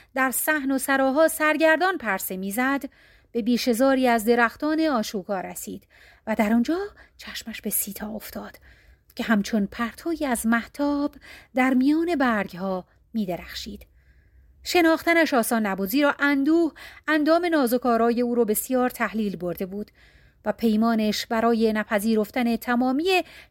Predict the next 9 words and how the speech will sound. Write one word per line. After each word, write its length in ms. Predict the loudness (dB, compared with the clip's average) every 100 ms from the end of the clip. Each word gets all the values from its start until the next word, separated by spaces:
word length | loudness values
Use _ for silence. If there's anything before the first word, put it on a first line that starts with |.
| 2
لطف‌های 640 | 4 4 0 -2 2 2
راوانا 560 | 2 2 2 2 0 -4 _ _ _ _ _
تنها 400 | -6 -4 0 0
یک 300 | 2 0 0
بالاپوش 680 | 2 4 4 2 0 -2 -2
برایش 460 | -8 -8 -8 -10 -6
باقی 300 | -6 -6 -6
نهاده 340 | -2 -2 -2
بود 220 | 0 -2